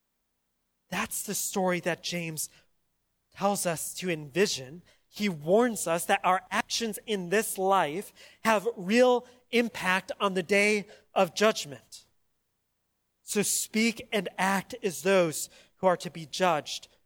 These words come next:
by the law of freedom. So how should we do that? I want to give you four suggestions about how you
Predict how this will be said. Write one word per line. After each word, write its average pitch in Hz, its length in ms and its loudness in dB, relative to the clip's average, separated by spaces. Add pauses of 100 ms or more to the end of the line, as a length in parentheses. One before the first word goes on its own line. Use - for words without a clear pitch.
by 165 120 -2
the 151 160 -4
law 143 420 2 (320)
of 147 100 -4
freedom. 143 380 -12 (2000)
So 180 160 0
how 185 200 0
should 180 180 -8
we 165 100 -6
do 135 180 -8
that? - 300 -18 (260)
I 156 40 -2
want 165 140 -2
to 185 80 -6
give 160 180 -4
you 160 120 -2
four 180 280 0
suggestions 160 840 -4 (220)
about 165 160 0
how 165 140 2
you 185 440 0